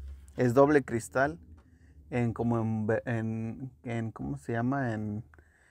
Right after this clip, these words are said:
en una posición, este, ¿cómo se dice? ¿Cómo se dice, Pancho?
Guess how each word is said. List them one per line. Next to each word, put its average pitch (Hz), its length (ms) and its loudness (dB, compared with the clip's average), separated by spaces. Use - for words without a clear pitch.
en 120 320 0
una 127 220 4
posición, 127 800 -2
este, 113 480 -6
¿cómo 131 240 -8
se 120 160 -4
dice? 143 460 -4
¿Cómo 143 220 -8
se 135 120 -6
dice, 139 260 -4
Pancho? 180 360 -14